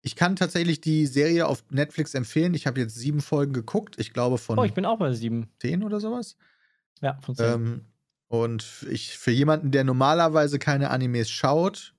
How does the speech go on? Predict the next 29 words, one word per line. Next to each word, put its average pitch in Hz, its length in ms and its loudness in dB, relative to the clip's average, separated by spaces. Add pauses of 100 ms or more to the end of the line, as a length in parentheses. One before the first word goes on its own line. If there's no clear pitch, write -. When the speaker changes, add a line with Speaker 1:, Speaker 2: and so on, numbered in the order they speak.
(140)
Speaker 1:
ist - 240 -2
das 127 240 0
natürlich 139 460 0
immer 170 220 4
noch 160 200 2
ein 139 100 0
bisschen 135 680 0
sonderbar, 139 500 2
alles, 190 220 2
was 196 140 0
da 196 120 -2
so 185 120 0
passiert. 196 440 -2
Auch - 160 -2
wie 123 80 -2
so 120 160 -2 (100)
Menschen 117 380 -4
dargestellt 143 480 -2
werden 147 280 2
und 107 260 -2 (340)
wie 131 160 2
Emotionen 127 540 2
dargestellt 160 520 0
werden. 165 180 0
Etwas - 280 -8
übertrieben 139 500 -4
alles. 190 280 -6 (580)
Ähm, 127 320 -2
aber 151 500 0